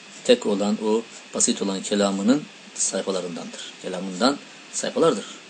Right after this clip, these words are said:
Aynı kelamın nüshalarıdır. Fein tevraten fehye müntesihatun minhu. Şayet Tevrat ise, Tevrat olarak zuhur etmişse, o da aynı kelamdan nüsha alınmıştır. Ve in incilen fem hunake ahizun.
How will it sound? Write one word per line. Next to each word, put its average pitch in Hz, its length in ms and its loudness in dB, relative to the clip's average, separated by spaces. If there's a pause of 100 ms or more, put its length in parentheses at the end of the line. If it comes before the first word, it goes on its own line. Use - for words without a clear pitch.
Aynı 135 220 4
kelamın 107 380 2 (240)
nüshalarıdır. 139 480 4 (880)
Fein 254 260 4
tevraten 127 800 8 (120)
fehye 120 440 6 (1300)
müntesihatun 110 920 4
minhu. 95 280 -2 (420)
Şayet - 280 0
Tevrat 110 360 6
ise, - 340 2
Tevrat 117 280 2
olarak 104 220 2 (120)
zuhur 107 140 2
etmişse, 107 380 2 (580)
o 151 120 6
da 135 160 8
aynı 117 200 8
kelamdan 101 560 2
nüsha 104 240 4
alınmıştır. 92 440 -4 (220)
Ve 110 80 2
in 113 180 2
incilen 113 600 6 (500)
fem 127 180 6
hunake 107 560 6
ahizun. 98 460 2